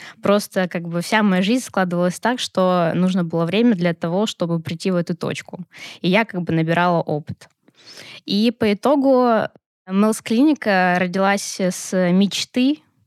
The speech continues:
мне кажется, из какого-то собственного вопроса и, собственно, боли, которую я тоже пыталась закрыть. Вот. Но перво-, э, очередно это была, естественно, моя мечта: иметь свой собственный бизнес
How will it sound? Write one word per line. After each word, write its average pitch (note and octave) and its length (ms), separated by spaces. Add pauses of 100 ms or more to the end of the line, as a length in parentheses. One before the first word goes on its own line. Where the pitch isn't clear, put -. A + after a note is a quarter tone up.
(340)
мне F3 240
кажется, E3+ 520
из G3+ 440
какого-то F3 840
собственного F3+ 460
вопроса G3+ 580
и, F3+ 40
собственно, E3 440
боли, G#3+ 320
которую F#3 360
я E3+ 100
тоже F#3+ 240
пыталась D#3+ 500
закрыть. G#3+ 500 (500)
Вот. F3 340
Но G3+ 260
перво-, G3 420
э, F3 300
очередно G3+ 460
это F3 180
была, F3 200
естественно, F3 440
моя D#3+ 220
мечта: - 640
иметь D#3+ 340
свой E3 160
собственный D#3+ 560
бизнес B3 640